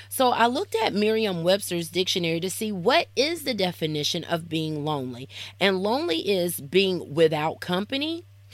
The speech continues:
sad from being alone, and cut off from others.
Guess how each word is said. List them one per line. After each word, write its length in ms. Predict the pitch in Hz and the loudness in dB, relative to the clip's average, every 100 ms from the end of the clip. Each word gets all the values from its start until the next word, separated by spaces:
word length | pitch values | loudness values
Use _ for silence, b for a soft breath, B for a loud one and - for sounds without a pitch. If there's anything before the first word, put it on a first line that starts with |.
| B - | B -10
sad 640 | - - 262 349 359 170 | -4 4 6 6 4 2
from 180 | - 160 | 0 0
being 240 | 165 165 | 0 0
alone, 460 | 151 151 175 156 143 - | -2 0 0 0 -2 -2
and 200 | 175 160 | -2 -2
cut 380 | - 214 226 - - | -4 -2 -2 -4 -4
off 320 | 160 156 156 | -2 -2 -6
from 360 | - 147 143 - | -10 -10 -8 -8
others. 560 | 139 120 123 123 - | -8 -8 -14 -16 -18